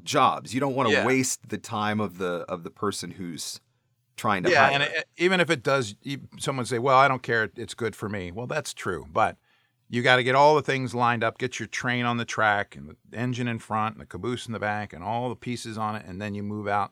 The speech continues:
Speaker 2: to be successful. But I'm on a number of casting sites, and I see stuff come in all the time.
Speaker 1: Yep.
Speaker 2: You know, I,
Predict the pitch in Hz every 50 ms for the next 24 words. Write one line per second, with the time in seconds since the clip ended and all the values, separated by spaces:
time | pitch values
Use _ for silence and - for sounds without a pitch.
0 | _ _ - 92 95 95 - - 87 - - 113 - - - - - - _ _
1 | _ _ _ _ _ _ _ _ _ _ - - 127 147 135 107 110 - _ _
2 | _ _ _ _ _ _ _ _ _ - - 135 160 185 196 196 185 143 120 117
3 | 123 139 139 123 110 98 85 - - 107 90 82 - - 78 71 - - - 104
4 | - - - - - _ _ _ _ - 101 101 101 101 95 95 95 _ _ _
5 | _ _ _ _ _ _ _ _ _ _ _ _ _ - 104 113 135 156 - -
6 | - - 107 98 98 92 - - 101 95 95 - - - 107 92 87 85 85 85
7 | 85 - _ _ - 117 113 107 101 104 107 95 107 - - 98 87 - - -
8 | _ _ _ _ _ - - 90 101 101 104 101 - - 104 113 120